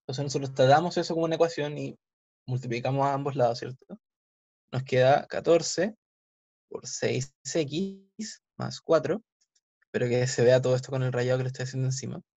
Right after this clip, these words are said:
Veintiocho por seis x menos cuatro.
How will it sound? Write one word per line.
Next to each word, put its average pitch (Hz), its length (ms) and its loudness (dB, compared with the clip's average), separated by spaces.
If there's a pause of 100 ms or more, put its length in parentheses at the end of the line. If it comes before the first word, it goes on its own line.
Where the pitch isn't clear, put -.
(560)
Veintiocho 131 580 -2
por 139 120 -4
seis 160 340 0
x 190 460 -4
menos 143 600 -2
cuatro. - 400 -8